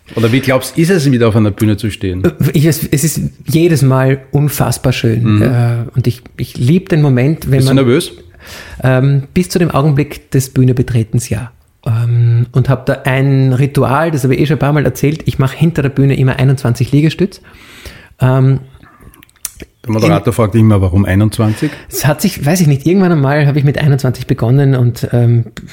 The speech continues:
Speaker 2: es ist jetzt kein Aberglaube, aber ein Ritual, das ich jetzt einundzwanzig gemacht habe. Äh,
Speaker 1: Ich kenne manche Kabarettisten, die können keine einundzwanzig Liegestütze.
Speaker 2: Ich muss auch ehrlich sagen,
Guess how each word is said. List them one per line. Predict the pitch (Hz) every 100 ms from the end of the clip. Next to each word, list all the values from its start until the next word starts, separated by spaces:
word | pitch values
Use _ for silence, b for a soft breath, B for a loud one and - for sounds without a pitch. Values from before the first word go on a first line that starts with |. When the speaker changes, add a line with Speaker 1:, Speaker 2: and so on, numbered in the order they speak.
| B
Speaker 2:
es | - 135
ist | 135
jetzt | 139
kein | 143 139
Aberglaube, | - 131 165 135 139 156 156
aber | 165
ein | 147
Ritual, | 156 - 147 113 151 180
das | 147
ich | 156
jetzt | 156 - -
einundzwanzig | - 131 160 143 156 135
gemacht | 135 117 -
habe. | 151 - B B B -
Äh, | 127 127 - _ - -
Speaker 1:
Ich | 107 -
kenne | 110 123
manche | 123 107 - 107
Kabarettisten, | 110 98 107 117 117 110
die | 101
können | - 113 117
keine | 95 92
einundzwanzig | 95 92 92 90 85 92
Liegestütze. | 113 95 90 92
Speaker 2:
Ich | 85 -
muss | 151 208
auch | 196
ehrlich | - 156 190 -
sagen, | 139 160 139 120